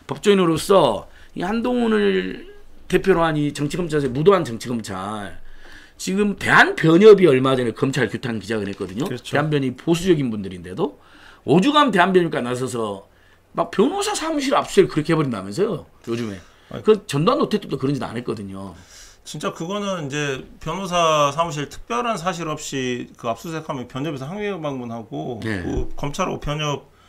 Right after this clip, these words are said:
Speaker 2: 사이 자체가 막 틀어지는 계기였어요. 근데
Speaker 1: 네.
Speaker 2: 지금은 그런 정도 이제 의식도 아예 없더라고요. 기왕에 이제 좀 얘기가 나왔으니까
Speaker 1: 네.
Speaker 2: 제가 좀 얘기를 좀 드리면, 정치 검찰이라는 표현을 하는데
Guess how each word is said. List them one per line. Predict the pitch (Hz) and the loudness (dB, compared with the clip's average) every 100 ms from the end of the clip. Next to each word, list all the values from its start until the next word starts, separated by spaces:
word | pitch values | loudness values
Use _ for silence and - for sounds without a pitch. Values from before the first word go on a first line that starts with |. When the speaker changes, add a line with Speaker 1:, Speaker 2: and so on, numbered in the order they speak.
| _ _ | _ _
Speaker 2:
사이 | - 285 | -2 -2
자체가 | - - 175 170 | -6 -8 -4 -4
막 | 127 | -4
틀어지는 | - 208 208 156 | -8 -10 -8 -10
계기였어요. | 113 113 110 101 123 135 | -10 -10 -10 -12 -14 -12
근데 | 117 | -8
Speaker 1:
네. | 107 | -6
Speaker 2:
지금은 | 92 147 185 156 - - - - - | -6 -8 -8 -10 -12 -18 -16 -16 -12
그런 | - 180 226 226 | -4 0 0 0
정도 | 208 170 143 | -2 -2 -4
이제 | 131 | -4
의식도 | 143 156 - 117 | -6 -8 -6 -6
아예 | 117 | -6
없더라고요. | 113 - 131 110 98 98 | -8 -12 -12 -12 -12 -10
기왕에 | - 180 180 143 | -4 -2 0 -2
이제 | 123 113 | -2 -4
좀 | 117 | -6
얘기가 | 120 143 120 | -6 -6 -8
나왔으니까 | 98 107 147 151 120 107 110 156 | -10 0 6 6 4 0 -6 -8
Speaker 1:
네. | - - - - - | -12 -20 -20 -20 -20
Speaker 2:
제가 | - 104 | -6 -6
좀 | 107 110 | -4 -4
얘기를 | 117 135 113 | -4 -4 -6
좀 | 104 | -8
드리면, | - 113 107 110 113 101 92 | -10 -10 -8 -6 -6 -8 -14
정치 | 135 127 196 | -12 -8 -6
검찰이라는 | 202 202 - 127 117 113 | -6 -8 -8 -8 -8 -10
표현을 | 104 160 139 | -14 -12 -12
하는데 | 120 151 139 101 98 104 98 | -10 -12 -12 -12 -12 -12 -12